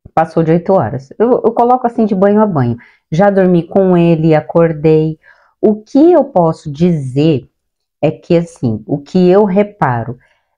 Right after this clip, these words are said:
depois de um, chega umas seis horas, quase sete horas,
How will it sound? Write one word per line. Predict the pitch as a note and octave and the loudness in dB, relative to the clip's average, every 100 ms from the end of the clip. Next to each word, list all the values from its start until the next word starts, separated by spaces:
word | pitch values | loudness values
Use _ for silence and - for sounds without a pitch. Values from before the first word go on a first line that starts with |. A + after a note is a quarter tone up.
| _ | _
depois | F3 A#3 - B3+ C#4+ D#4+ A3 - | -6 -6 -2 0 2 2 0 -4
de | - D#3+ E3 | -8 -4 0
um, | F3+ F3+ E3+ E3 D3+ | 2 2 0 -2 -6
chega | D#3 - G3+ G3 | -8 -4 -2 0
umas | F#3+ F3+ F3+ | -2 -2 -6
seis | _ G3 G#3+ G#3+ G#3+ G#3 F#3 F3 | _ 0 4 4 4 2 2 0
horas, | F3 F3 E3+ | 2 2 0
quase | - F#3 F#3+ F3 | 0 0 0 -2
sete | F3 D#3+ D#3 - | -2 -4 -4 -2
horas, | D#3+ F3+ F#3 D#3+ - | 2 2 2 -2 -4